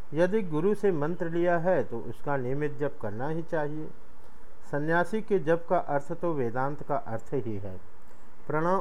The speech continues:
और पंचाक्षर के अर्थ तो महावाक्यों के अर्थ के समान ही है। यदि इस प्रकार के ध-, अर्थानुसंधान पूर्वक कोई जप करे तो वेदांत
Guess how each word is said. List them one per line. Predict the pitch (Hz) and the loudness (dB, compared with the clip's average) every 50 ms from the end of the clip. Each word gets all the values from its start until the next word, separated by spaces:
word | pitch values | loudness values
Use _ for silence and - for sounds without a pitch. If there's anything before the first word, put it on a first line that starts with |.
| - - | 0 0
और | 170 165 160 156 | 0 0 0 0
पंचाक्षर | - - 147 139 135 - 147 139 139 139 - - - 180 180 | 0 0 -2 -2 0 0 2 2 2 0 0 0 0 0 0
के | 175 180 170 - - | 0 -2 -2 -2 -2
अर्थ | 120 139 139 - - 160 | -2 -2 -2 -2 -2 -2
तो | - - 170 151 | -2 0 0 0
महावाक्यों | 139 113 110 127 139 135 135 139 135 - - - 170 170 | 0 0 0 0 2 2 2 2 2 0 0 0 0 0
के | 170 - 165 - - | 0 0 -2 -2 0
अर्थ | - 135 123 - - | 0 -2 -2 -2 -4
के | 143 - 160 147 | -2 -2 -2 -2
समान | - - 113 104 107 117 135 143 | -2 -2 -2 0 0 0 0 -2
ही | 131 160 160 151 | -2 -2 -2 -2
है। | 143 160 160 - - - - - - - - - - - - - - - | -2 -2 -2 -2 -2 -2 -2 -2 -2 -2 -2 -2 -2 -2 -2 -2 -2 0
यदि | 151 170 175 202 | 2 2 4 4
इस | 196 - 202 202 - | 4 4 2 0 2
प्रकार | - 202 196 - 196 185 185 170 | 0 0 0 4 4 4 4 4
के | - 180 165 | 2 0 0
ध-, | 139 120 110 120 - - | 0 0 -2 -2 -2 -2
अर्थानुसंधान | 139 143 143 143 - - 180 185 170 156 135 - - 147 139 127 110 104 127 147 165 170 | 0 0 0 0 0 0 0 2 2 0 0 0 -2 -2 0 -2 0 0 0 0 0 -2
पूर्वक | 156 - 170 165 143 120 104 - - - - - - - - - - | 0 0 0 0 0 0 0 -2 -2 -4 -2 -2 -2 -4 -4 -2 0
कोई | 147 143 135 | 2 2 2
जप | 113 107 139 156 151 - - | 2 2 0 0 0 0 0
करे | - - 185 156 110 92 | 2 2 2 2 2 0
तो | - - 117 113 | 0 -2 -2 -2
वेदांत | 107 120 123 127 127 151 160 175 175 | 0 0 0 0 0 0 0 0 0